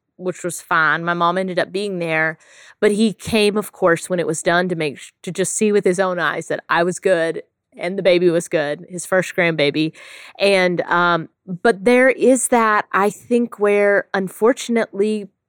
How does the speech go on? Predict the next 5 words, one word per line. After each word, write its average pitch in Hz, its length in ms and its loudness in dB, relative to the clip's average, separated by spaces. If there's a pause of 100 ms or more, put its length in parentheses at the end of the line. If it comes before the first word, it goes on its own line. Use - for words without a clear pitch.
(360)
people 220 320 -6
are 233 80 2
getting 214 320 -2
sicker 226 480 -2
sooner 202 720 0